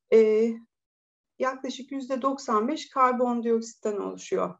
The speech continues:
Mars atmosferi. Yani, e, Mars'ın yüzeyi insan yaşamına uygun değil.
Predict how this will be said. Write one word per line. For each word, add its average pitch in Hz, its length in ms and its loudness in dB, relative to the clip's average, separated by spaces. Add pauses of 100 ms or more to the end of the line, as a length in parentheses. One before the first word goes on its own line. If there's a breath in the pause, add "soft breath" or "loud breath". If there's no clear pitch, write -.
(180)
Mars - 320 -6
atmosferi. - 720 -8 (440 loud breath)
Yani, 285 460 0 (280 loud breath)
e, 220 480 8
Mars'ın 254 540 0
yüzeyi 262 640 0 (140)
insan 247 380 -2
yaşamına 226 560 -4
uygun 240 480 -2
değil. - 280 -6